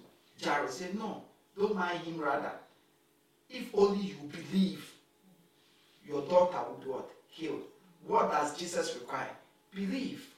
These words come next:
Believe. Believe. Look at Matthew chapter eight, verse thirteen. The same thing. You could see when you read the Bible, all the people that Jesus healed them,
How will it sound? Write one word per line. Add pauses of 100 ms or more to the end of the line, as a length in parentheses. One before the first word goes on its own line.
(760)
Believe. (1000)
Believe. (280)
Look
at
Matthew
chapter
eight,
verse
thirteen. (440)
The
same
thing. (760)
You
could
see
when
you
read
the
Bible,
all
the
people
that
Jesus
healed
them,